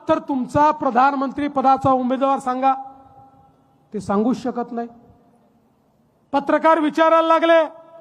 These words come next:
शेवटी सकाळी नऊ वाजता एक पोपटलाल येतात, तुम्हाला माहिती आहे, टीव्हीवर. त्या पोपटलालांना विचारलं, "सांगा,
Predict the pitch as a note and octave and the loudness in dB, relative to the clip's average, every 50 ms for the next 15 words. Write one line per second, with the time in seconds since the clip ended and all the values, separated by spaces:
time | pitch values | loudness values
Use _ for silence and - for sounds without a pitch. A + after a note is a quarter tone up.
0 | - - - _ _ _ _ _ - - B3+ C4 - - D#4 D4+ A3 D4 C4 B3+ | -20 -20 -20 _ _ _ _ _ -6 -4 -4 -4 -2 -2 -4 -4 -2 -4 -4 -2
1 | - C4+ C#4+ D4+ C#4 C4 C4+ C4+ C#4 C#4+ C#4+ C4 - - D4+ D4 C#4+ D4 - C4+ | 0 0 0 0 0 0 0 2 2 2 2 0 0 0 -2 -2 -2 -2 -2 -2
2 | B3+ A#3+ C#4+ C#4 - C#4+ C#4+ C#4 C#4 C#4 C4+ C#4 D4+ C#4+ D4 D4 B3+ C4+ C4 C4+ | 0 2 2 0 2 0 0 0 0 -2 -4 -4 -6 -6 -4 -2 0 0 2 2
3 | C4+ B3+ C4+ C4+ C4+ D4+ C#4+ C#4+ C#4+ C4 C4+ C4+ C4 C4 B3+ B3+ - - - _ | 0 0 0 -2 -2 -2 -4 -2 -2 -2 -2 0 0 0 -2 -2 -6 -12 -20 _
4 | _ _ _ _ _ _ _ _ _ _ _ _ _ _ _ _ _ _ _ _ | _ _ _ _ _ _ _ _ _ _ _ _ _ _ _ _ _ _ _ _
5 | _ _ _ _ _ _ _ _ _ - B3+ B3 B3 B3+ B3+ B3 D4+ C#4+ C#4+ C#4+ | _ _ _ _ _ _ _ _ _ -2 -2 -2 0 -2 -2 0 0 0 2 2
6 | C#4+ C#4+ D4 D4 C#4+ D4 D4 C#4+ C#4 - D4+ D4 D4 C#4+ C#4+ C#4+ C#4+ - - - | 2 2 2 0 0 -2 -2 -4 -2 0 0 0 2 2 0 -2 -2 -6 -12 -20
7 | - - - - - _ _ _ _ _ _ _ _ _ _ _ _ _ _ _ | -20 -20 -20 -20 -20 _ _ _ _ _ _ _ _ _ _ _ _ _ _ _
8 | _ _ _ _ _ _ - B3+ C4 C#4+ D#4 D#4+ D#4+ D#4+ D4 | _ _ _ _ _ _ -2 0 2 4 4 4 6 4 2